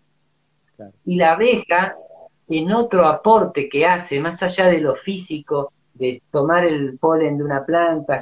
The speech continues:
Speaker 2: llevarlo al otro, traer, polinizar, ser uno más dentro de todos los polinizantes, tiene una capacidad especial por este veneno. Y por muchas cosas más, a su vez.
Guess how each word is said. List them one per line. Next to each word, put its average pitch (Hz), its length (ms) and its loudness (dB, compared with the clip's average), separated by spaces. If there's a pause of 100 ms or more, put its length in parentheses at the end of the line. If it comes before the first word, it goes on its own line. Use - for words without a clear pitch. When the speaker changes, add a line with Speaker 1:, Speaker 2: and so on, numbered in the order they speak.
Speaker 2:
llevarlo 147 480 0
al 131 180 2
otro, 147 760 2 (220)
traer, 151 540 2 (300)
polinizar, 135 920 0
ser 165 380 -4 (100)
uno 185 440 0
más 190 460 0
dentro 180 420 0
de 135 80 0
todos 180 220 4
los 180 120 0
polinizantes, 180 800 -2 (1200)
tiene 247 220 0
una 220 160 2
capacidad 175 580 0
especial 180 460 -2
por 170 140 2
este 165 260 -4
veneno. 131 420 -6 (1300)
Y 123 140 -10
por 131 320 0 (420)
muchas 175 400 -4
cosas 175 360 -2
más, 147 280 -8 (160)
a 113 140 -10
su 117 220 -10
vez. 95 160 -8